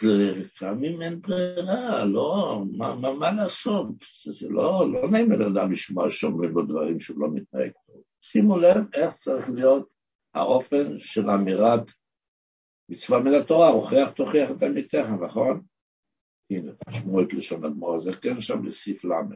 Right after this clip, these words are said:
"ואפילו מוכיח את החוטא, צריך להוכיחו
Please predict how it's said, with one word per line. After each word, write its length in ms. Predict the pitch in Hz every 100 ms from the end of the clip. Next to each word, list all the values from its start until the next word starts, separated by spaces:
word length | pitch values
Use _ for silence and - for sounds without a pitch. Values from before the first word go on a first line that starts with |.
| - _ _ _ _ _ - _ _ _ _ _
"ואפילו 500 | - 135 - 220 208
מוכיח 560 | 196 180 - 208 202 180
את 160 | -
החוטא, 800 | 151 - - 135 - 196 208 240 226 233 _ _ _ _ _
צריך 640 | _ - - 87 120 -
להוכיחו 1000 | 110 85 80 - 92 - - 120 131